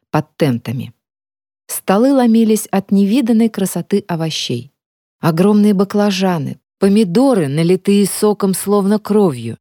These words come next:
бархатная стручковая фасоль и свежайшая клубника, какой Ли в жизни не видывала. Шарлотта засмотрелась на крошечные бутылочки граппы,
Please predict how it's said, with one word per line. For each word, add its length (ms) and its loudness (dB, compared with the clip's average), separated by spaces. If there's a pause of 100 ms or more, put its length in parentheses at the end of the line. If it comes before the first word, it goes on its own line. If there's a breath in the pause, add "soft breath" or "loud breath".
(140)
бархатная 640 0
стручковая 760 0
фасоль 640 -2 (320)
и 80 2
свежайшая 880 0
клубника, 920 0 (120)
какой 440 0
Ли 340 2 (140)
в 100 -6
жизни 560 2
не 200 2
видывала. 640 -2 (680)
Шарлотта 540 0
засмотрелась 720 0
на 120 2
крошечные 640 -2
бутылочки 640 -2
граппы, 580 -6